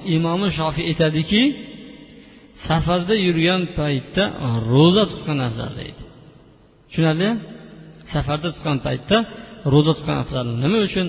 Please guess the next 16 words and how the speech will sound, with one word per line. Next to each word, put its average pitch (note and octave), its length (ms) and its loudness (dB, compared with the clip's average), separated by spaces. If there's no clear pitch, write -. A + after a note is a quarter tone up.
Dalil E3+ 320 2
qaysi? E3 340 0
Payg'ambar C#3+ 420 0
alayhissalom C3 480 -2
aytadiki, C3+ 480 -2
"Man B2+ 240 0
kanat D#3+ 340 0
lahu C#3 220 0
hamulatan D#3+ 760 2
ta'wi E3 460 2
ila C#3+ 220 -6
shib'i F3 760 0
falyasum C#3 500 0
ramadan B2+ 440 0
haythu C#3 340 -2
adrakahu." B2 540 -2